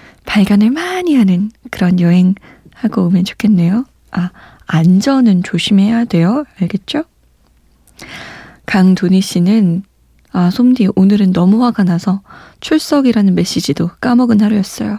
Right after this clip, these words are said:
개념 없는 직원 때문에 진짜 힘든 하루였네요." 라고.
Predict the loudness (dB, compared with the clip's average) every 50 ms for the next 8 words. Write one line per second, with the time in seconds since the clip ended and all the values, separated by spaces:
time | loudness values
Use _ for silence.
0 | -12 _ _ -20 -18 -18 -16 -16 -16 -18 -20 -20 -20 -20 -20 _ -10 -4 0 2
1 | 2 4 4 2 2 2 2 4 2 2 0 -2 -4 -6 -2 0 0 0 0 0
2 | 0 0 0 -2 -2 -4 -6 -10 -10 -4 0 2 2 2 2 0 -2 _ _ -6
3 | -2 -2 0 2 2 2 2 2 0 0 -2 -2 -2 -2 0 0 0 0 0 0
4 | 0 0 0 -2 -4 -6 -8 -12 -20 -20